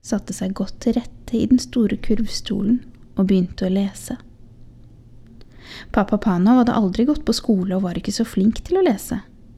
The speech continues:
Han dro pekefingeren sakte langs linjene mens han leste og sa ordene høyt. Han leste juleevangeliet.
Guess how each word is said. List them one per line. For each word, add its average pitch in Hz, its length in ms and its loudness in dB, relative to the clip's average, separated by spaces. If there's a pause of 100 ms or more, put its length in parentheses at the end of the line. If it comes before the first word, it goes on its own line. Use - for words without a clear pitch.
(560)
Han 175 160 0
dro 180 160 0
pekefingeren - 760 -2
sakte - 480 -6
langs 196 360 0
linjene 202 440 2 (160)
mens - 240 0
han 233 160 6
leste 220 520 -2 (200)
og 254 80 -2
sa 185 240 -2
ordene 196 460 -2
høyt. - 400 -8 (1800)
Han 190 180 4
leste 185 320 0
juleevangeliet. 196 1000 0